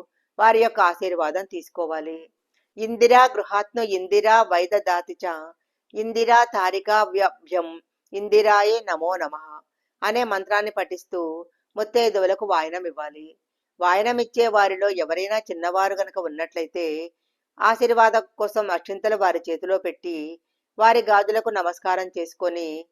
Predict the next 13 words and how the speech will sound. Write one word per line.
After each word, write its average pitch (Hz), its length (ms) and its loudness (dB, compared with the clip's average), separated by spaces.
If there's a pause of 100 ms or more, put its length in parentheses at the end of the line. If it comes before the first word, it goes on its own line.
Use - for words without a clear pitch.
(380)
ఆ 208 180 4
అక్షింతలు 220 460 -2
తీసుకొని 202 420 -6
తలపైన 175 480 -4
వేసుకోవాలి. 156 680 -6 (720)
వరలక్ష్మి 233 460 2
వ్రతం 233 300 -2
చేసుకున్న 208 460 -4
తర్వాత 190 500 -2 (720)
ముత్తైదువులకు 233 720 2
ఇలా 202 280 2
వాయనం 202 380 2
ఇచ్చినట్లయితే 185 720 -6